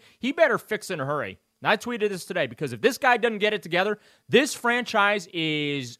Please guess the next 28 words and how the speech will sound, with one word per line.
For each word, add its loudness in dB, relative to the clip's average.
up 2
the -10
creek -4
without 6
a -2
paddle 2
until 2
his 4
contract, 0
actually 2
after 6
his -6
contract -4
is -10
over, -8
because 0
they're 2
gonna 2
be 0
in -4
salary -2
cap -12
hell. -20
Um, 2
it's 10
on 6
him 0
now. -10